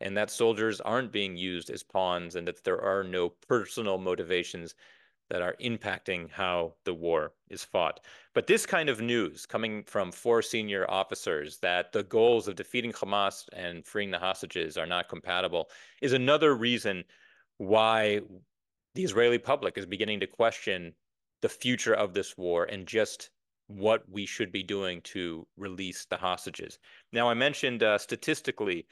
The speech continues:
as well, uh, and yes, there are a few polls that came out, uh, showing what Israelis feel. Uh, you know, there, the U S put out a plan recently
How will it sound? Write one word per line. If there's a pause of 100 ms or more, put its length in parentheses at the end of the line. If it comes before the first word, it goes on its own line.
(540)
as
well, (300)
uh,
and
yes,
there
are
a
few
polls
that (100)
came
out, (320)
uh,
showing
what
Israelis
feel. (800)
Uh, (1300)
you
know,
there,
the (180)
U
S
put (300)
out
a
plan
recently